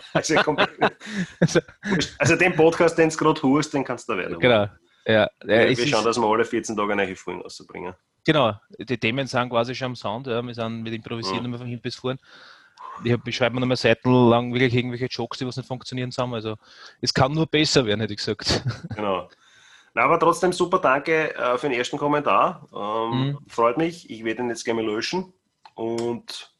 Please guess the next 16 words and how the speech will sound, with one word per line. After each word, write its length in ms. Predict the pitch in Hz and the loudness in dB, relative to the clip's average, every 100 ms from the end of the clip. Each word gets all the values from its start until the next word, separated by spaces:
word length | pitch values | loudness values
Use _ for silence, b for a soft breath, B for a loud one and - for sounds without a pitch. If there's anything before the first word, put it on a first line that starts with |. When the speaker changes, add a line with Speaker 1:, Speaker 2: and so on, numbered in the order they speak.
| _ | _
Speaker 2:
Nein, 300 | 156 156 175 | 0 2 4
ja, 100 | 185 196 | 0 2
oh, 560 | 180 135 120 123 117 | 4 6 6 6 4
warum 200 | 120 131 | 0 0
löschen? 340 | 123 135 - 117 | 0 0 0 0
Archivieren, 460 | 120 131 120 151 | 2 0 0 -2
das 80 | 120 | -2
ist 80 | 110 | -6
die 80 | 117 | -4
erste 220 | 120 127 | -4 -6
Frage. 280 | 120 107 _ _ _ _ _ _ _ _ | -8 -10 _ _ _ _ _ _ _ _
Speaker 1:
Wieso 180 | 95 104 | -14 -10
soll 120 | 110 | -6
ich 60 | 110 | -4
denn 100 | 107 | -4
archivieren? 460 | 104 110 107 113 | -4 -6 -6 -8